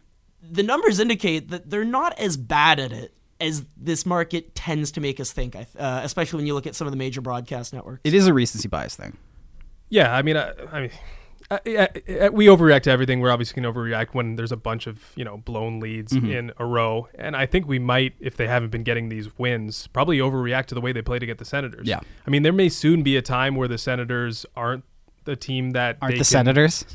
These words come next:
Speaker 3: Yeah, exa-, I mean, hey, I'm, I'm cheering for them. I want everything. I want good things to happen to the Senators because I want this to be a rivalry again. And they could soon have, like, two of the top, you know, they could have two of the top two picks,
Speaker 2: Yep.
Speaker 3: uh, in the draft coming up. Uh, but what this team is with,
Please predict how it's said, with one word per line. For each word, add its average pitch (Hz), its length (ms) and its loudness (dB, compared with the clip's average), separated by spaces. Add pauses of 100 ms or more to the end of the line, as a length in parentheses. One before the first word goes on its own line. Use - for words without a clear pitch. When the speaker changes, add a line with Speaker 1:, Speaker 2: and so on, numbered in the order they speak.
(140)
Speaker 3:
Yeah, 127 260 0
exa-, 120 220 -2
I 151 60 6
mean, 135 260 2
hey, 131 280 2 (140)
I'm, 139 180 4 (120)
I'm 139 120 0
cheering 165 280 6
for 160 180 6
them. 151 140 6
I 139 80 4
want 139 200 4
everything. 135 300 0
I 131 60 0
want 135 200 -2
good 151 200 2
things 139 220 -2
to 127 60 -2
happen 123 180 -2
to 123 40 -4
the 117 60 -4
Senators 120 340 -4
because 120 200 -6
I 120 40 -2
want 117 220 -4
this 117 100 -8
to - 60 -14
be 117 80 -6
a 110 60 -6
rivalry 120 440 0
again. 117 260 -4 (220)
And 131 100 -2
they 147 120 2
could 147 180 -2
soon 135 320 -2
have, 120 260 0
like, 113 220 -6
two 127 180 -2
of 117 60 -4
the 117 80 -6
top, 117 380 -4
you 117 60 -8
know, 110 220 -12 (280)
they 113 140 -14
could - 180 -16
have 110 120 -12
two - 140 -6
of 127 60 -4
the 131 80 -6
top 135 200 -2
two 220 200 2
picks, - 380 -4
Speaker 2:
Yep. 123 180 2 (120)
Speaker 3:
uh, 123 160 2
in 117 60 -2
the 120 80 -4
draft 117 260 0
coming 120 240 -4
up. 117 220 -4 (300)
Uh, 131 240 4 (160)
but 143 220 2 (220)
what 160 220 2
this 185 160 2
team 147 240 2
is 135 180 2
with, 120 220 -6